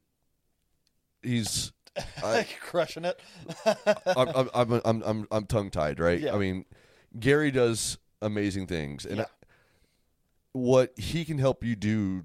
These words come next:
Speaker 1: to get yourself set up for success is, I mean, it, it's amazing.
Speaker 2: If you're
Speaker 1: He
Speaker 2: willing to listen, he can, he can
Speaker 1: he,
Speaker 2: lead you.
Speaker 1: he,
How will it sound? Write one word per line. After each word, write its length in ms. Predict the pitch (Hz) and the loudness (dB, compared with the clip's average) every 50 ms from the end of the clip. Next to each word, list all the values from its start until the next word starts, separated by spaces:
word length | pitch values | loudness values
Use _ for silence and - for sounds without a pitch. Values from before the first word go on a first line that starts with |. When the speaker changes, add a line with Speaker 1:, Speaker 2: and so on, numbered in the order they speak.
| _ - | _ -12
Speaker 1:
to 220 | - - 110 98 | -10 -8 -8 -10
get 280 | 82 87 104 98 - - | -8 -8 -10 -8 -8 -10
yourself 360 | 101 - - 107 95 90 - | -10 -8 -4 -4 -4 -4 -4
set 180 | - - 98 90 | -4 -4 -4 -4
up 80 | - - | -4 -6
for 120 | - 85 | -8 -10
success 800 | 78 - - 82 - - - 92 85 80 73 73 - - - - _ _ _ - | -8 -8 -10 -10 -10 -8 -6 -4 -2 -2 -4 -4 -6 -8 -12 -14 _ _ _ -12
is, 520 | - 85 82 80 80 76 78 78 - - _ _ _ _ _ _ _ - - - 98 | -8 -8 -6 -6 -6 -6 -8 -10 -12 -14 _ _ _ _ _ _ _ -18 -8 -4 -4
I 60 | 95 | -2
mean, 160 | 90 95 90 | -2 -2 -2
it, 180 | 95 104 104 - - | -2 -2 -2 -2 -4
it's 180 | 110 104 - | -6 -2 -2
amazing. 460 | 110 101 98 95 92 90 85 73 73 69 | -2 -2 0 0 0 -2 -2 -4 -6 -8
Speaker 2:
If 40 | 71 | -4
you're 80 | - 127 | -2 -2
Speaker 1:
He 60 | 131 | -2
Speaker 2:
willing 200 | 151 151 151 143 | -2 -4 -6 -6
to 60 | 139 | -6
listen, 400 | 131 123 131 131 127 - 117 110 | -6 -6 -6 -8 -8 -10 -14 -14
he 120 | 110 120 | -14 -16
can, 220 | 113 - 110 107 104 | -16 -16 -18 -16 -16
he 160 | 110 110 110 | -16 -16 -16
can 120 | - 117 | -16 -14
Speaker 1:
he, 80 | 110 107 | -10 -10
Speaker 2:
lead 180 | 127 101 95 92 | -10 -10 -10 -14
you. 60 | 92 | -12
Speaker 1:
he, 120 | 104 117 | -14 -14